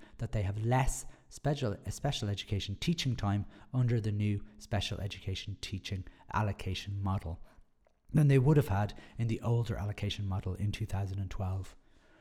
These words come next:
The Department of Education stated that the new model was designed to be a better and fairer way to give schools additional teaching supports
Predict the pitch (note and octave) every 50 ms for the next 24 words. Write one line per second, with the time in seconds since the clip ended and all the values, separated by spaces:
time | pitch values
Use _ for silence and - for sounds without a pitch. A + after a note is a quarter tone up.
0 | - - - - - - - - B2+ B2+ B2 - E3+ F#3+ F#3+ E3+ C#3 - C3 A2
1 | - - - A2 G#2 - - G#2 G2 - - A2 G#2+ G2+ - G#2+ G#2 - - -
2 | - - A2+ B2+ D#3 D3+ B2+ G#2+ G#2+ A2 G#2+ G#2 G#2 G2 - A2+ G2+ G#2 G2+ G2+
3 | G2+ - - G#2 G2 F#2 - A#2+ B2+ C3+ - B2 A#2+ A#2 - - G#2 G2+ - -
4 | - C#3 C3+ C#3 B2+ A2+ G2+ G2+ G2 G2+ - - - - A2+ A2 - - - A#2
5 | G#2+ F#2+ F#2 G#2 - - C3+ - - B2+ A2 G#2 - - G#2 - - - G2+ -
6 | - G2 - G#2 G2 F#2+ - -